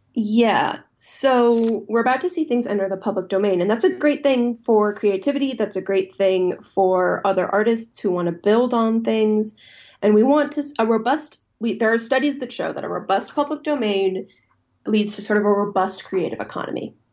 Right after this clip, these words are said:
So it's important that things start to enter the public domain, but as we've sort of been talking about, large corporations don't want to see that happen. And it's,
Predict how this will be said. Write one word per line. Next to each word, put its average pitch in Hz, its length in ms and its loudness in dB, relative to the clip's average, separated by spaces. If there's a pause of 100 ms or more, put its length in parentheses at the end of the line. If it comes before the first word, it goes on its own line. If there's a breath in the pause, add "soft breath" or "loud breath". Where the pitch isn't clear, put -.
(160)
So 233 180 0
it's 247 80 2
important 330 400 2
that 202 140 -6
things 190 220 -4
start - 160 -6
to 185 80 -8
enter 190 180 -6
the 185 80 -4
public 220 260 -4
domain, 294 420 4
but 175 140 -4
as 185 200 -2
we've 190 140 -6
sort - 160 -6
of 165 80 -8 (140)
been 233 140 -2
talking 190 520 -2
about, - 420 -6 (200)
large 190 440 0
corporations 214 840 0 (120)
don't 185 340 0
want 185 560 -2 (120)
to 214 120 -6
see 330 240 2
that 302 160 2
happen. - 400 -4 (680 soft breath)
And 262 140 -2
it's, - 280 -2